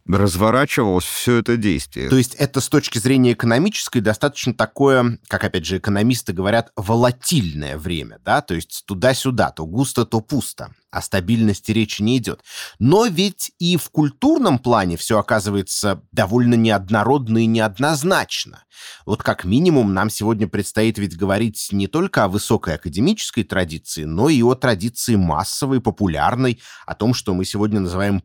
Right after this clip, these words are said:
Speaker 2: поп-мьюзик, да, со всеми вытекающими отсюда последствиями. В Германии ведь это называлось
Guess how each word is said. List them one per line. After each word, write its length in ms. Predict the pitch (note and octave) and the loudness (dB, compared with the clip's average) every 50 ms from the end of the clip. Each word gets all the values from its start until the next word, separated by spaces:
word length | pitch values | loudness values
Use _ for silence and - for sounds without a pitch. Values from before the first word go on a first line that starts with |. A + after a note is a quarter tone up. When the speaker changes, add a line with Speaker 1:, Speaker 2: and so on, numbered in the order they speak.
| _ - | _ 0
Speaker 2:
поп-мьюзик, 1040 | - A#2+ A#2 - - - - - G2+ G2 F2+ D#2+ F2+ F2+ F2+ - A2+ A#2 - - - - | 2 2 2 2 -4 -10 0 2 2 2 4 2 0 -2 -2 -2 -4 -4 -6 -8 -8 -2
да, 280 | F2 F2+ G#2 C3 D3+ - _ _ _ - | 0 2 2 2 0 -4 _ _ _ -12
со 160 | - - G2+ | -6 -6 -4
всеми 240 | - - G#2 F#2+ F#2 | -2 0 -2 0 0
вытекающими 680 | D#2+ F#2 - - - - F#2+ F2 E2+ - - F2+ F2 F2 | -2 -4 -6 -6 -4 -2 -2 -2 -2 -4 -4 -4 -4 -4
отсюда 300 | E2+ - - E2+ E2 E2 | -4 -6 -10 -8 -6 -4
последствиями. 760 | F#2 F#2 - - F2+ E2 D2+ - - E2+ D#2+ E2 E2 - _ - - - - - _ _ - - | -4 -4 -4 -4 -8 -8 -8 -8 -10 -10 -8 -8 -8 -12 _ -20 -20 -20 -20 -20 _ _ -14 -12
В 100 | G#2 G2 | -8 0
Германии 480 | G2 B2 A#2+ C3 D#3+ E3 E3+ D#3+ D3 | 2 2 4 4 4 4 4 4 4
ведь 220 | B2 C3 C3 C3 - | 4 2 0 0 -2
это 240 | - C#3 B2+ - | -2 -2 0 2
называлось 600 | C3 B2+ A#2 A2+ A#2+ A#2+ A#2 A2+ A#2 G#2+ - - | 2 2 2 2 2 2 4 2 2 0 -4 -10